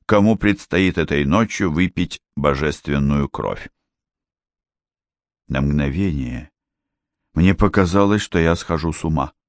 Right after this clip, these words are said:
Меня, наверное, чем-то опоили? Однако с самого утра у меня во рту не было ни капли.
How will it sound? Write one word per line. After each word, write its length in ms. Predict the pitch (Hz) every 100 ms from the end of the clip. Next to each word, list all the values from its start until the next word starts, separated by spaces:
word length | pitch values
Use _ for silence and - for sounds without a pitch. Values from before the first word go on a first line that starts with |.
| _ _ _ _ _ _ _ _ _ -
Меня, 440 | 113 123 123 127
наверное, 720 | 123 123 123 123 123 117 113
чем-то 580 | 110 123 120 110 113 98 _ _ _ _
опоили? 880 | 95 101 117 101 131 190 214 135 - _ _ _ _ _ _ _ _ _ _ _
Однако 500 | 78 76 98 101 113
с 60 | 92
самого 440 | - 107 104 101
утра 380 | 104 98 - 104
у 60 | 104
меня 280 | 101 92
во 140 | 92 90
рту 180 | 80 95
не 200 | 90 92
было 240 | 90 90
ни 140 | 85
капли. 480 | 80 87 107 98 71